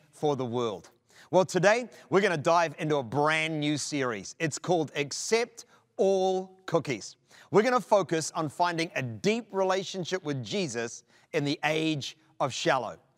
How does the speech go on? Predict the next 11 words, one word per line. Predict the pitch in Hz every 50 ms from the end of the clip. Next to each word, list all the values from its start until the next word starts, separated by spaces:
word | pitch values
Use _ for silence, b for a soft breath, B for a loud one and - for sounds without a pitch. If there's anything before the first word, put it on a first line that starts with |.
| B B B B B
In | - 190
an | 202 190 180 - -
age | 226 262 269 277 269 185 - B B B
where | 139 165 220 -
everything | 226 233 254 262 202 185 285 277 - - 269 262 226
feels | - - 262 233 190 139 113 - -
like | 156 147 131
it's | 160 135 -
getting | - 180 170 165 170 -
increasingly | 160 147 135 - - - 214 240 247 190 - 247 233 233 226 226 233
superficial, | 190 - - 214 185 156 202 165 - 196 196 - - 202 202 208 208